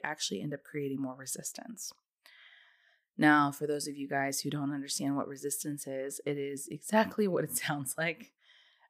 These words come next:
Um, it is the thing that is blocking you or stopping you or delaying you in some way from manifesting the thing coming to you.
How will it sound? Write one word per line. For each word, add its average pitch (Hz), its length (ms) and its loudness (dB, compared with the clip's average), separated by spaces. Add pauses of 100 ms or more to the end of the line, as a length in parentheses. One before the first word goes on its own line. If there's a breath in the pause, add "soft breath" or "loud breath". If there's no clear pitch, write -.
(100)
Um, 139 520 2 (180)
it 151 100 4
is 139 300 0 (100)
the 151 140 -4
thing 143 320 -4
that 139 300 0 (200)
is 143 260 0
blocking 160 560 4
you 139 220 2
or 131 60 -6
stopping 151 520 -2
you 143 180 0
or 139 60 -2
delaying 139 540 -6
you 135 180 -6
in 139 100 -8
some 139 220 -6
way 131 280 -8
from 139 200 -2
manifesting 135 640 -6
the - 60 -10
thing - 180 -10
coming - 280 -10
to - 160 -12
you. - 80 -8